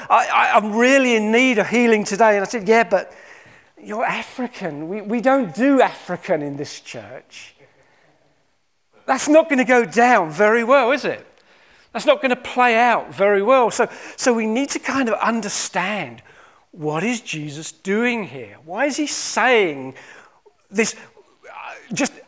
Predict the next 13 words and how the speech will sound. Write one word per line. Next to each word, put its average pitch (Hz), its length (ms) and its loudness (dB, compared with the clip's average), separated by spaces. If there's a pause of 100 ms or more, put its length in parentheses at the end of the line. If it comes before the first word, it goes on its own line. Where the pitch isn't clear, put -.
unoffensive, - 1200 -2 (140)
uh, 196 380 6 (200)
narrative 220 760 -2
to 190 120 -8
this 208 180 -6
woman? 247 300 -4
"I'm - 220 -14
not, 240 200 -2 (200)
not 247 180 -2
gonna 254 160 0
heal 233 180 2
your 240 140 0
daughter. 247 460 0